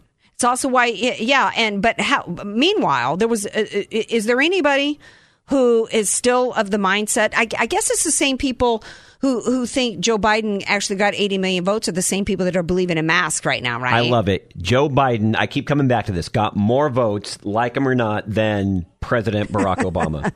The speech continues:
Speaker 1: <laughs> Meanwhile,
Speaker 2: That's
Speaker 1: there's no,
Speaker 2: laughable.
Speaker 1: nobody ever came to his events. He had an event this weekend, apparently, when Trump had an event in Arizona. And
Speaker 2: Crickets.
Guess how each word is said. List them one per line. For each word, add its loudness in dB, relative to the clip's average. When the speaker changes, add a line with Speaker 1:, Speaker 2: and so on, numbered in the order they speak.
Speaker 1:
<laughs> -6
Meanwhile, 2
Speaker 2:
That's 2
Speaker 1:
there's 0
no, 4
Speaker 2:
laughable. 0
Speaker 1:
nobody 2
ever 2
came 2
to 2
his 0
events. 0
He 2
had 4
an 2
event 0
this -2
weekend, 0
apparently, 0
when 0
Trump -2
had 2
an 0
event 2
in 0
Arizona. 0
And 2
Speaker 2:
Crickets. -2